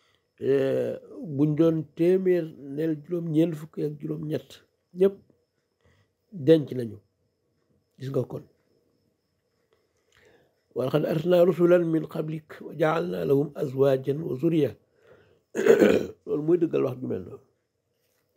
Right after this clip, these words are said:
Kon di leen roy ci wàllu gu mel noonu. Moo tax ci lislaam moom bëggul li ñuy wax ak làbbe wu. Laa, laa ruhbaaniyata fi diin.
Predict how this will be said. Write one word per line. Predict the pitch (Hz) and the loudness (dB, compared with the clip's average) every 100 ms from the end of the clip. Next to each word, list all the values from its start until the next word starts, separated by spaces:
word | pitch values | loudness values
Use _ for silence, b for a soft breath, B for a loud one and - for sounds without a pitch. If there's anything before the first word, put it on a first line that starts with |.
| _ _ - | _ _ 2
Kon | 151 165 | 2 4
di | 175 | 4
leen | 180 160 | 2 4
roy | 147 131 | 2 0
ci | 160 | -2
wàllu | 151 135 123 | -2 -2 -4
gu | 117 | -4
mel | 113 | -4
noonu. | 104 87 95 - _ _ _ 101 | -6 -10 -14 -20 _ _ _ -10
Moo | 110 | -8
tax | 120 | -8
ci | - | -6
lislaam | 196 151 - 113 | -4 -2 -2 -2
moom | 113 135 - b b b b b b - | -2 -2 -4 b b b b b b -2
bëggul | 151 165 147 135 | 2 2 2 0
li | 143 | 0
ñuy | 156 131 | 0 0
wax | 127 - - | -2 -6 -10
ak | 151 123 - | -10 -10 -8
làbbe | 127 127 117 107 | -4 -2 -2 -2
wu. | 104 120 104 B B B B _ _ _ _ _ _ _ _ | 0 0 0 B B B B _ _ _ _ _ _ _ _
Laa, | 113 139 147 156 - 147 131 - - 123 | -2 2 4 2 0 -6 -12 -14 -14 -6
laa | 127 139 151 | -2 0 0
ruhbaaniyata | - - 131 135 131 131 120 | -2 -2 -2 0 -2 -6 -10
fi | 131 | -12
diin. | 101 120 113 | -8 -6 -6